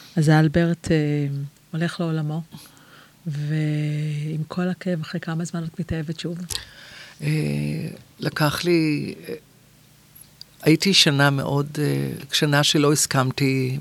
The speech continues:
Speaker 2: בכלל לחשוב על ה-, על נקסט. אבל ידעתי שאני חייבת נקסט, אבל לא, לא יכולתי לעכל אותה, את הנקסט.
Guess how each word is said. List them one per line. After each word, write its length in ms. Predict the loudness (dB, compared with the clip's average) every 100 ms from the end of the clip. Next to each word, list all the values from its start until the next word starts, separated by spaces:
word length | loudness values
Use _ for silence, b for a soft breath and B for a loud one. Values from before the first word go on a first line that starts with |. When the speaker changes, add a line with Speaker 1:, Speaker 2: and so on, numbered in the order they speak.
| -2
Speaker 2:
בכלל 400 | -2 2 2 2
לחשוב 500 | 0 2 4 4 2
על 120 | 0
ה-, 240 | 0 -2 -4 B B B B -4
על 300 | 2 2 0 -8 -10 -2
נקסט. 440 | -2 0 -2 -4 -10 -8 0
אבל 180 | 4 6
ידעתי 340 | 6 4 4
שאני 240 | 4 4 4
חייבת 560 | 4 6 6 6 4
נקסט, 360 | 4 4 2 0
אבל 160 | 2
לא, 180 | 4 4 2 6
לא 140 | 8
יכולתי 420 | 8 6 2 4
לעכל 460 | 2 2 0 0 0
אותה, 220 | -2 -8 -10 -6
את 140 | -2 -2
הנקסט. 500 | -4 -4 -6 -6